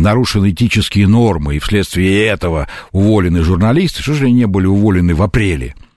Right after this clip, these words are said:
когда были нарушены будто бы этические нормы? За этим всем, конечно, какие-то серьёзные силы.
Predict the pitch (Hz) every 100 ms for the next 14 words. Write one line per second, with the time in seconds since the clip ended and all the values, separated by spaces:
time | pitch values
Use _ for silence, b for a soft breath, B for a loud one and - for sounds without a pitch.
0 | _ _ _ 95 85 90 82 87 101 110
1 | 98 95 80 71 90 - 95 78 90 -
2 | 101 87 - 90 85 82 - - - B
3 | B B B 101 147 165 147 220 175 139
4 | 135 175 - 110 107 92 156 120 95 110
5 | 113 117 95 98 - - 64 50